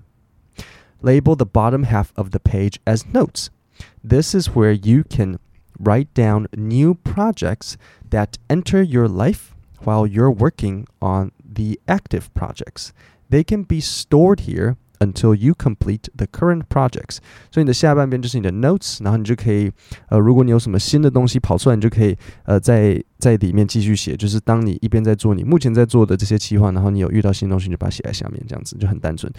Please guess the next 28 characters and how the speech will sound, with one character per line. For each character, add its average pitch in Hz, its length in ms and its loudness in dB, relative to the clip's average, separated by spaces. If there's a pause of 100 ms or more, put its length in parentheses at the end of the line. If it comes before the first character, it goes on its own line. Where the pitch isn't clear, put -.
(240)
所 - 100 2
以 180 40 2
其 190 60 2
实 190 180 2 (140)
最 233 160 4
重 190 120 6
要 185 60 6
的 139 80 6
点 98 220 0
就 113 80 2
是 110 240 0 (580)
两 104 180 0
个， 95 100 -6
第 165 200 0
一 196 40 0
个， 160 100 4
你 107 140 0
要 127 120 4
把 98 380 0 (460)
你 110 100 0
需 156 160 0
要 175 80 6
的 135 80 2
事 135 140 0
情 113 100 -2
写 101 200 -2
出 101 180 -4
来， 65 180 -4